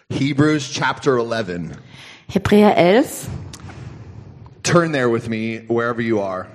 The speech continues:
Speaker 2: Schlagt es doch einfach auf, wo immer auch ihr seid.
Speaker 1: Now faith is the assurance of things hoped for, the conviction of things not seen.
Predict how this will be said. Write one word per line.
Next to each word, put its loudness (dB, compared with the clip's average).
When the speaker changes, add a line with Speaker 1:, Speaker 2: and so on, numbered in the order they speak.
Speaker 2:
Schlagt 0
es -4
doch 0
einfach 2
auf, 4
wo 4
immer 4
auch 0
ihr 2
seid. 2
Speaker 1:
Now 2
faith 0
is 0
the 2
assurance -2
of -4
things -2
hoped 4
for, -6
the -8
conviction -6
of -8
things -6
not -6
seen. -14